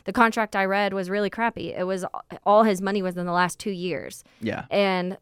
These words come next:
Speaker 1: that's not cool. He was only gonna make sixteen million dollars in the first year of his contract. And then it was, like, sixteen, seventeen, seventeen or something is what I heard. Um, and then it's backloaded to make, like, ninety-five, but it was only guaranteed, like, fifty million or something like that. That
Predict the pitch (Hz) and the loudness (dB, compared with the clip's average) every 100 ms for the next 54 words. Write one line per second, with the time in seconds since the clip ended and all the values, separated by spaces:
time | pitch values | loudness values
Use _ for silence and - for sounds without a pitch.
0 | - 233 233 208 - 170 196 233 233 233 | -6 -4 -2 -4 -2 -2 0 0 2 2
1 | 233 233 220 - - 240 226 220 220 208 | 2 2 0 -4 -4 -2 2 2 2 6
2 | 208 208 185 180 180 190 180 - 180 170 | 6 6 2 0 -4 -4 -4 -2 -2 -2
3 | 170 - 202 196 175 175 180 185 185 185 | -4 -2 -2 0 -2 -2 -2 -2 -2 -2
4 | 170 - 214 220 214 208 185 190 185 180 | -4 -4 -4 -4 -2 -2 -2 -4 -6 -6
5 | - 165 165 180 160 165 180 175 160 165 | -4 -4 -4 -8 -8 -6 -6 -6 -8 -4
6 | 165 151 175 165 160 - - - _ _ | -4 -2 0 -2 -4 -10 -20 -20 _ _
7 | - 190 180 185 170 165 - - 196 - | 2 4 4 2 0 -6 0 2 2 0
8 | 127 95 104 107 - _ _ _ _ - | -10 -8 -10 -12 -20 _ _ _ _ -20
9 | - 233 233 180 185 180 165 262 262 190 | -8 -4 -2 -2 -2 -4 0 4 6 6
10 | 196 185 175 - 196 196 196 175 196 190 | 2 2 2 0 -2 -2 -2 -2 -2 -2
11 | 185 214 208 196 - - 190 165 170 220 | -6 -10 -8 -6 -8 -10 -12 -8 -4 -4
12 | 233 233 226 220 220 220 214 208 - 202 | -2 -4 -6 -6 -6 -6 -6 -8 -2 0
13 | 196 269 - | 4 4 4